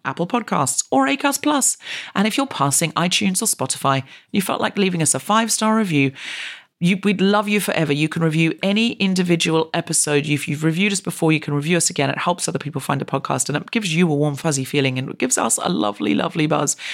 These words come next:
So we'd really appreciate it. Also, if you're not following or subscribing or whatever it is that you have to do, click that button. It really helps us. And now back to the podcast. Now, we must get on to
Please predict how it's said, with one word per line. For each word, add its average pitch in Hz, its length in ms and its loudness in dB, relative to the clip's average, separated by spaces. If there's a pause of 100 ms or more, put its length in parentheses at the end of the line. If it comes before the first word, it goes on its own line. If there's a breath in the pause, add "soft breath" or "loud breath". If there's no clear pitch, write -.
(160 loud breath)
So 156 120 0
we'd 160 260 2
really 170 200 2
appreciate 143 460 0
it. - 300 -4 (540 loud breath)
Also, 247 380 2
if 151 140 -2
you're 165 100 2
not 196 200 0
following 214 580 0
or 143 260 6
subscribing 180 800 0
or 151 100 -2
whatever 160 280 2
it 156 80 2
is 151 180 2
that - 160 0
you 151 120 2
have 147 120 2
to - 80 -2
do, 151 240 4
click - 320 -4
that - 240 -6
button. 135 420 -2
It - 200 -4
really 131 220 0
helps 135 340 -4
us. - 260 0
And 160 220 -4
now 196 320 2
back 175 500 -2
to 262 180 2
the 254 120 2
podcast. 247 1400 2 (720)
Now, 202 300 0
we 226 120 -2
must 254 400 0
get 208 320 0
on 151 380 -2
to 143 540 -4